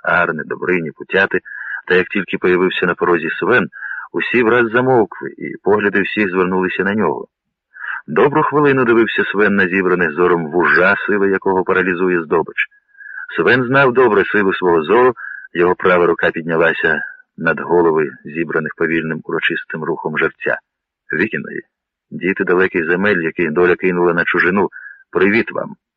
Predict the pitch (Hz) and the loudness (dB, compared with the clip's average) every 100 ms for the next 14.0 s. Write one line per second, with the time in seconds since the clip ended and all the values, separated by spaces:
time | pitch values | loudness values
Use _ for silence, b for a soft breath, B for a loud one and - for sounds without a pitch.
0 | - - 76 78 73 82 - - - B | -10 -4 0 0 2 0 0 -6 -10 B
1 | B B - 76 - 85 80 82 78 73 | B B -6 -6 -2 -4 -2 -2 -2 -2
2 | 71 64 - - - _ _ _ _ - | -2 -4 -8 -16 -18 _ _ _ _ -2
3 | 104 131 - - 87 123 90 80 82 80 | 0 -2 -8 -6 -2 -2 0 -2 -2 -2
4 | 78 71 69 60 53 - _ _ _ - | -2 -4 -6 -6 -8 -14 _ _ _ -18
5 | - 80 85 107 104 95 107 107 110 110 | -10 -2 0 2 2 4 2 2 0 0
6 | 101 101 101 104 - 98 87 82 82 98 | -2 -2 0 0 -2 -4 -2 0 2 2
7 | 95 90 82 87 90 80 67 82 95 - | 0 -2 0 2 2 2 0 0 2 2
8 | - 57 - 82 78 82 92 92 87 85 | 0 -4 -6 -4 -2 0 2 2 2 0
9 | 80 90 92 87 90 78 - - _ _ | 0 0 0 2 2 0 -6 -20 _ _
10 | _ B B B B 78 85 110 - 107 | _ B B B B -2 2 2 2 2
11 | 107 110 110 101 107 110 - 101 101 110 | 4 4 4 4 4 2 0 -2 2 4
12 | 104 98 101 98 98 101 92 92 - 113 | 4 2 0 0 0 -2 -4 -4 2 2
13 | 113 104 90 95 98 101 98 113 82 - | 2 0 -2 0 2 2 4 4 2 -2